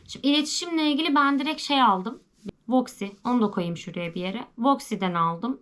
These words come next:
e, hattımı. Bu herhalde Vodafone'un bir alt şeyi burada. Yani Vodafone şeyi gördüm çünkü. Neyse ben Voxy aldım. Nasıl aldım? Şunu yapabilirsiniz. Eğer ki adresiniz belliyse Link de bırakırım isterseniz ya da şuraya bir Voxi'yi bırakırım. Sitesine girip bakarsınız.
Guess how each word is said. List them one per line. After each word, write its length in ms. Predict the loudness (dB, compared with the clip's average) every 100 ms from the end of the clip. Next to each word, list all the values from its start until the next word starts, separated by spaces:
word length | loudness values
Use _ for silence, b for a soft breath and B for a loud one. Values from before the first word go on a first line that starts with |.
| _ -2
e, 40 | 0 2 2 0 2
hattımı. 560 | 0 -2 -4 -2 -2 B B B B 0
Bu 260 | 0 0 b b b
herhalde 460 | 0 4 4 2 0 0
Vodafone'un 800 | 2 0 -4 0 2 2 0 -6 -2
bir 160 | 0 4
alt 280 | 4 2 -2
şeyi 300 | -2 -2 -4
burada. 200 | -4 -2
Yani 480 | 0 0 0 -4 -2
Vodafone 560 | 2 2 2 2 2 2 -2 _
şeyi 320 | 0 4 4
gördüm 420 | 4 2 0 -4
çünkü. 460 | -6 -6 -6 -4 -6 b b b _
Neyse 400 | -2 -2 -2 2
ben 220 | 4 4
Voxy 240 | 0 0 0
aldım. 320 | 2 2 2
Nasıl 260 | 2 0 4
aldım? 300 | 4 2 -4
Şunu 240 | 0 4
yapabilirsiniz. 880 | 4 2 -2 0 0 -2 0 0 0
Eğer 340 | 0 2 2 4
ki 100 | 2
adresiniz 460 | 2 0 0 0
belliyse 760 | 0 0 0 -2 -2 -2 -2 -8 _ _ _ _ _ b b b b 6
Link 240 | 6 6
de 120 | 2
bırakırım 420 | 2 0 -2 -4
isterseniz 580 | -4 -2 -2 0 2 4
ya 80 | 4
da 80 | 2
şuraya 340 | 0 -2 2
bir 100 | 2
Voxi'yi 520 | 2 0 -2 0 2
bırakırım. 420 | 2 0 -2 -6 -6
Sitesine 420 | -4 -4 0 -2
girip 340 | 0 -2 0
bakarsınız. 760 | -2 0 0 0 -4 -6 -8